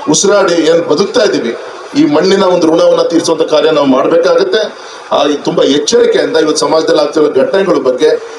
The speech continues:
ಸಂದರ್ಭಗಳು ಬಂದಾಗ ಪ್ರತಿಭಟಿಸಿ ನಮ್ಮ ತತ್ವವನ್ನ ಉಳಿಸ್ಕೊಳ್ಳುವಂತ ಪ್ರಯತ್ನವನ್ನ ಮಾಡಿದಾಗ ಮಾತ್ರ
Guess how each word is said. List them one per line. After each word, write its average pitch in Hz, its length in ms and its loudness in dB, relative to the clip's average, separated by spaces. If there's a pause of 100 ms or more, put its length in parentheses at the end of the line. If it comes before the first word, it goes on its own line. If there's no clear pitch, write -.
(120)
ಸಂದರ್ಭಗಳು 160 580 0
ಬಂದಾಗ 180 460 0
ಪ್ರತಿಭಟಿಸಿ 160 1000 -2 (300)
ನಮ್ಮ 151 160 -2
ತತ್ವವನ್ನ 160 420 -2
ಉಳಿಸ್ಕೊಳ್ಳುವಂತ 147 680 0
ಪ್ರಯತ್ನವನ್ನ 139 400 0
ಮಾಡಿದಾಗ 139 440 2
ಮಾತ್ರ 135 380 0